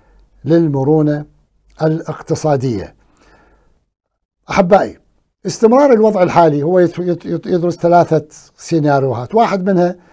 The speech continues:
استمرار الوضع الحالي، يعني يواصل الكيان الحرب بدرجات متفاوتة من الشدة في قطاع غزة، بينما يستمر القتال في الجبهة الشمالية بصيغته الحالية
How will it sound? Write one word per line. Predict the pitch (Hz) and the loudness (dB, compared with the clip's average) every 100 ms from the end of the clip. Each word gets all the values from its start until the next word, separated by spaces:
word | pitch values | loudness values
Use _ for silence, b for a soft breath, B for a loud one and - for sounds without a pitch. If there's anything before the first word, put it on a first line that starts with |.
| b b 156 | b b -12
استمرار | - 190 190 190 | -4 2 4 4
الوضع | 165 160 139 | 4 2 2
الحالي، | 139 139 107 90 b b b b | -2 -4 -8 -12 b b b b
يعني | 139 151 | -6 0
يواصل | 165 180 - 160 | 2 2 2 0
الكيان | 147 - 170 151 | 0 0 0 0
الحرب | - 175 165 | -2 -2 -2
بدرجات | 139 143 135 135 160 156 | -2 -2 -2 -2 -4 -4
متفاوتة | 139 131 139 160 185 196 220 269 b b b b - | -6 -8 -8 -4 -4 -2 -2 -2 b b b b -6
من | 165 | -2
الشدة | 156 - 175 156 | -2 -4 -4 -4
في | - | -4
قطاع | 147 147 165 139 | -8 -6 -4 -2
غزة، | 143 165 175 269 - b b b - | 0 0 0 -2 -4 b b b -2
بينما | 175 175 170 165 | 0 2 2 0
يستمر | - 165 170 151 | 0 0 2 0
القتال | 151 143 160 165 | -2 -2 0 0
في | - 143 151 b b b b 135 | -4 -6 -6 b b b b -12
الجبهة | 120 160 139 | -2 0 0
الشمالية | - 143 131 127 180 | -4 -4 -2 0 -2
بصيغته | 160 - 143 147 151 123 | -2 -4 -2 -2 0 -4
الحالية | 110 135 127 151 220 | 0 0 2 2 0